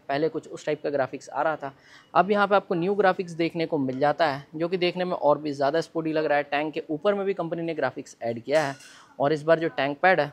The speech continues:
वो भी यहाँ पे अपग्रेड हो गया है। तो ये भी जो टैंक पैड है इसमें ब्लू इंसर्ट्स का आपको यूज़ देखने को मिलेगा।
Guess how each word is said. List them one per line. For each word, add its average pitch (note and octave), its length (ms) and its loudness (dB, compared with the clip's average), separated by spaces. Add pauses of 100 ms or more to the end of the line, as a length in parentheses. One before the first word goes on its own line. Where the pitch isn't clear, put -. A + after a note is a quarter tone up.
वो C#3+ 100 -2
भी D#3+ 140 0
यहाँ D#3 160 0
पे - 100 -6
अपग्रेड C#3 380 -2
हो B2+ 100 -6
गया D3 240 0
है। C#3 80 -4
तो C3+ 120 -12
ये D3 160 -4
भी D#3+ 120 -4
जो F3 80 -2
टैंक C#3+ 260 -6
पैड - 180 2
है D#3 200 -6
इसमें D#3 280 -6
ब्लू F3+ 160 2
इंसर्ट्स F3 380 0
का D#3+ 100 2
आपको D3 180 -2
यूज़ D3+ 320 -2
देखने C3 280 -4
को B2+ 120 -6
मिलेगा। C3+ 400 -2